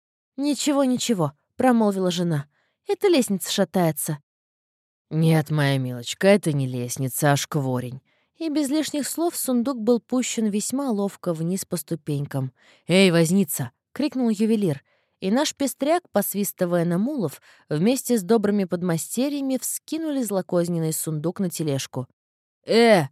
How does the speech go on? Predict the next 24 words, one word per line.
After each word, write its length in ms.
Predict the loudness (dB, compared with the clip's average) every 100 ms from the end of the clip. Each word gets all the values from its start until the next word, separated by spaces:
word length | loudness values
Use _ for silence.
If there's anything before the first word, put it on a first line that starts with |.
| _
э!" 440 | 4 8 8 8 4 _
завопил 440 | -2 2 4 2 0
прокурор. 560 | 0 0 2 4 2 _ _ _ _ _ _ _
"Хозяин, 640 | -2 4 6 6 4 2 -4 _
сундук-то 640 | -4 2 4 4 2 0 0
наш 300 | 2 0 -4
разговаривает!" 880 | -2 2 6 8 8 8 6 2 -2 _ -14
заметил 520 | -2 0 2 0 -2
один 200 | -2 -2
из 80 | -4
подмастерьев. 840 | -4 -2 -2 -2 -4 -4 -6 -8 _ _ _ _ _ _ _ _ _ _
"А 160 | -4 0
на 100 | 0
каком 440 | -2 -2 0 0
таком 320 | 0 -2 0 0
языке?" 580 | 0 -2 -4 -6 -10 -10 _ _ _
вопросил 500 | -4 2 2 2 0
ювелир, 540 | -2 0 0 0 0 -2
дав 240 | -2 -2
подмастерью 800 | -2 -2 0 -2 -4 -6 -4 -2
изрядный 460 | 0 0 0 2 0
пинок 400 | 2 2 0 -2
в 40 |
зад, 400 | -4 -2 -2 -2